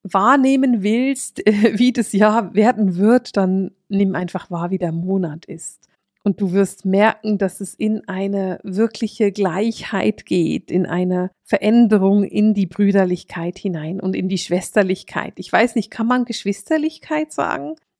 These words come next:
Es geht in eine Augenhöhe, in die Disziplin, Menschen auf Augenhöhe zu begegnen. Und dabei geht es darum, dass du dich weder überlegen noch unterlegen fühlst, in keinster Weise und in keinem Moment.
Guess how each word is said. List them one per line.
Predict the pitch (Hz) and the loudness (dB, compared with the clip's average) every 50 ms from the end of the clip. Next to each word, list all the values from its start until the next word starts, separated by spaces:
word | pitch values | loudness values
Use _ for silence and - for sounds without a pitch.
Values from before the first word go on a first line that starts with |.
| _ - | _ -2
Es | 220 - - | -2 -2 -4
geht | - 214 240 214 - | -4 -4 -4 -4 -4
in | - 226 220 - - | -4 -4 -4 -4 -4
eine | 190 196 208 208 208 202 202 202 202 - _ _ _ _ _ - | -6 -4 -4 -2 -2 0 -2 -2 -4 -6 _ _ _ _ _ 0
Augenhöhe, | 202 214 254 262 233 302 285 247 226 226 247 254 233 202 180 175 165 - - | 2 4 4 4 4 4 2 2 2 0 0 2 2 2 2 0 -2 -4 -4
in | - 220 233 254 247 | -2 0 2 2 2
die | 240 202 | 0 0
Disziplin, | 202 226 214 - - - 196 - - - 208 214 214 202 | -2 -4 -4 -6 -8 -12 -12 -10 -8 -6 -2 -2 0 0
Menschen | 190 185 196 202 - - - | 0 0 -2 -4 -6 -6 -6
auf | - - 185 | -6 -6 -4
Augenhöhe | - - 185 185 196 196 180 185 190 185 185 | -2 -2 0 0 0 -2 -2 0 0 -2 -2
zu | - - 180 | -4 -8 -8
begegnen. | - 175 165 - 175 175 175 - _ 196 - 160 165 | -6 -8 -6 -4 -6 -6 -6 -8 _ -10 -10 -8 -10
Und | 170 - - | -10 -8 -8
dabei | 160 170 - 180 180 | -6 -4 -4 -4 -4
geht | 175 190 185 - | -4 -6 -6 -6
es | 180 - | -8 -10
darum, | - 175 160 165 180 190 190 | -10 -10 -10 -8 -6 -6 -6
dass | 175 175 - - | -6 -8 -10 -10
du | - 202 - 185 - _ _ _ - | -10 -10 -10 -10 -10 _ _ _ -6
dich | - - - - | -6 -6 -6 -6
weder | - - 208 - 208 - - | -6 -2 0 0 0 0 -2
überlegen | 214 185 220 202 196 190 202 202 - 208 202 | 0 0 2 2 2 2 -2 -2 -4 -4 -4
noch | 196 190 - | -4 -4 -6
unterlegen | - 208 220 208 - - 220 202 180 185 190 185 - 208 - | -8 -10 -10 -10 -6 -4 -4 -2 -2 -2 -4 -2 -4 -6 -6
fühlst, | - - - 202 175 - - - 151 - - - - - | -6 -6 -6 -4 -4 -4 -4 -6 -8 -10 -14 -18 -4 0
in | 214 214 202 - | 0 0 0 0
keinster | - - 208 233 277 285 - - 240 208 | -2 -2 0 0 0 0 0 -2 -2 -2
Weise | 202 175 165 175 196 - - 214 | -2 -2 -4 -4 -4 -4 -2 -2
und | 202 190 | -2 -2
in | 180 175 | -2 -4
keinem | - - 160 165 185 180 | -6 -6 -6 -4 -2 -2
Moment. | 175 180 170 160 147 160 165 175 170 - - - | -2 -4 -4 -4 -4 -6 -6 -8 -12 -18 -20 -20